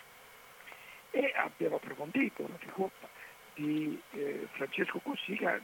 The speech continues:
nelle sue varie funzioni istituzionali, da min-, sottosegretario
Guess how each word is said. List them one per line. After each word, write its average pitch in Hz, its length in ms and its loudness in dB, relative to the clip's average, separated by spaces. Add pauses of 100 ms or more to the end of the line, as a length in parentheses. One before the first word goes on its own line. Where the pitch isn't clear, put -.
(120)
nelle 311 300 -2
sue - 220 -4
varie 147 340 0
funzioni - 600 -4
istituzionali, 175 920 -2 (720)
da 147 420 0 (100)
min-, 151 280 -12
sottosegretario 147 1120 2